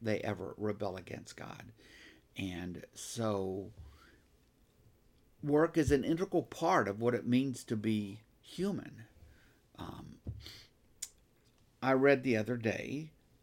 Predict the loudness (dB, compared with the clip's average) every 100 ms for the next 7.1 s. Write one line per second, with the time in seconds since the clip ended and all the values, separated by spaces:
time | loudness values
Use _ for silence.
0 | -6 0 2 6 6 6 4 0 0 4
1 | 4 2 -2 -4 -2 -2 -2 -4 0 0
2 | 0 -2 0 2 2 2 0 -2 0 2
3 | 2 2 0 -2 0 0 0 -2 -8 -16
4 | -6 -4 -2 -2 -6 -12 -18 -20 _ _
5 | _ -20 -20 -20 -18 0 4 4 2 4
6 | 4 4 2 2 2 2 2 2 0 -4
7 | -6